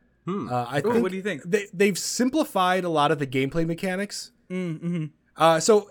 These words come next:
Speaker 2: obviously the, there's a holding your breath kind of thing. In Until Dawn, you would hold your controller still,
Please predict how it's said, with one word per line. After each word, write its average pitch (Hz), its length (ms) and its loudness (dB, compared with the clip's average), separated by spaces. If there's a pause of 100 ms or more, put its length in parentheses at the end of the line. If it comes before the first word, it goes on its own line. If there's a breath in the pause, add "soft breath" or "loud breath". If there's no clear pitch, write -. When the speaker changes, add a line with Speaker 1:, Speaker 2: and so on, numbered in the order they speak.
Speaker 2:
obviously 247 560 4
the, 170 320 -2
there's 175 220 2
a 165 60 2
holding 196 300 2
your 160 120 0
breath 127 340 -6
kind 147 180 -6
of 147 80 -6
thing. 160 280 -6 (100)
In 165 100 0
Until 202 300 0
Dawn, 139 440 0 (400 soft breath)
you 165 120 -2
would 147 100 4
hold 165 320 0
your 160 100 -2
controller 143 520 -4
still, 165 480 -4